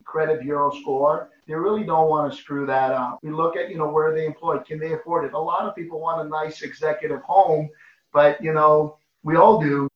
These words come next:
but can we really afford it? So we really analyze their financials. We really wanna look at, sometimes, uh, we get letter, not sometimes, most of the time, if we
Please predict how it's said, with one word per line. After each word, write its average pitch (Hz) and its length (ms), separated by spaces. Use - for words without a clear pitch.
but 151 160
can 160 160
we 160 80
really 165 320
afford 143 420
it? 127 160
So 151 140
we 170 140
really 220 480
analyze 175 640
their 143 140
financials. 135 680
We 143 80
really 165 280
wanna 156 280
look 147 300
at, 147 160
sometimes, 156 600
uh, 156 140
we 147 80
get 147 180
letter, 147 380
not 160 240
sometimes, 127 500
most - 300
of 156 60
the - 60
time, 143 260
if 127 120
we 143 100